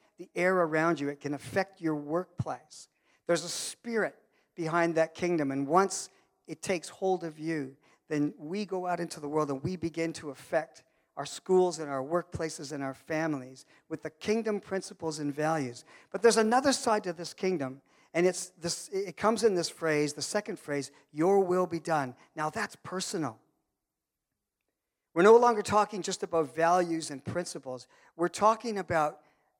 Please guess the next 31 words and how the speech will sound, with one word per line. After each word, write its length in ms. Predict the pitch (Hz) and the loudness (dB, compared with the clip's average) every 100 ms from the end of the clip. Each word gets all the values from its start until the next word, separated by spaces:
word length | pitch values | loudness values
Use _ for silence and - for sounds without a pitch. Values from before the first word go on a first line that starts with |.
| _ | _
the 80 | 160 | -4
will 320 | 143 156 240 | 0 6 6
of 160 | 240 190 | 6 -2
God 380 | 170 147 135 139 - | -4 -2 -2 -6 -10
personally 600 | - 190 - 190 175 175 | -8 -6 -8 -10 -10 -12
spoken 600 | - - 156 156 165 151 | -14 -6 -6 -6 -8 -12
to 140 | 151 | -14
you 280 | 139 135 123 _ _ _ _ _ _ _ _ _ _ _ _ _ _ _ _ _ _ _ _ _ _ _ _ _ _ _ _ _ - | -10 -10 -10 _ _ _ _ _ _ _ _ _ _ _ _ _ _ _ _ _ _ _ _ _ _ _ _ _ _ _ _ _ -6
and 220 | 143 143 | -2 0
me. 300 | 151 131 - - | -2 -4 -8 -18
It's 140 | - | -18
personal. 600 | - 180 175 170 135 135 202 | -12 -8 -8 -6 -6 -8 -6
There's 200 | 170 170 | -4 -4
a 40 | |
personal 540 | 156 - 196 - 196 180 | -6 -4 -4 -2 -2 -2
relationship. 880 | 165 156 151 156 - 143 - 135 - _ _ _ - | -2 -4 -6 -8 -12 -12 -10 -12 -12 _ _ _ -6
So 200 | - 220 | 6 6
it's 120 | 202 | 8
not 320 | 220 240 254 | 6 6 6
just 220 | 247 226 - | 2 0 2
that 160 | 190 | 0
you 220 | 185 220 | 2 4
and 100 | 196 | 4
I 300 | 185 185 180 165 - | 6 6 4 0 -14
live 300 | - 175 208 | -2 4 4
in 140 | 196 180 | 4 2
this 180 | 170 - | 0 0
kingdom 460 | 202 185 175 170 - - | 0 2 2 2 -4 -4
and 140 | 165 170 | 2 2
that 120 | 170 | 2
we're 160 | 170 | 0